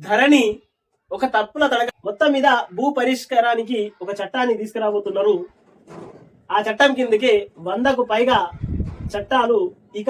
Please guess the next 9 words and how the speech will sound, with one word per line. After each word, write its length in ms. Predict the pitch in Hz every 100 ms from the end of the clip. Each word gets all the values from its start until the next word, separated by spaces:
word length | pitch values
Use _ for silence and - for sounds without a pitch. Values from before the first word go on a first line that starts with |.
| 240 208
ఇవన్నీ 360 | 214 226 294 285
ఒకే 280 | 247 214 269
గొడుగు 280 | 262 233 226 214
కిందికి. 360 | 202 185 180 190 147 - - - _ _ _ _ -
మూడో 180 | 208 262
పేజీలోని 340 | 240 214 202 185
వార్త 180 | 180
ఇది. 180 | 180 220 - _ _ _ _ _ _ _ _ _ _ -
సింగరేణిలో 640 | 262 302 320 311 302 294